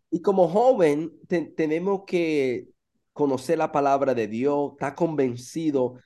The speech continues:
para no dejarnos llevar por cualquier, eh, como Efesios capítulo cuatro dice, cualquier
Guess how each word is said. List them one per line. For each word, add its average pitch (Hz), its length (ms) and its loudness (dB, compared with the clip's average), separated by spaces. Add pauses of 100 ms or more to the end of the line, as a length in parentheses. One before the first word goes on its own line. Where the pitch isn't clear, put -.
(220)
para 151 200 4
no 185 160 4
dejarnos 202 480 2
llevar 160 720 0 (240)
por 143 300 2
cualquier, 175 1000 0
eh, 123 360 -6
como 117 360 -4
Efesios 135 400 -6
capítulo 123 520 -6
cuatro 120 420 -2
dice, 120 420 -8
cualquier 135 920 -4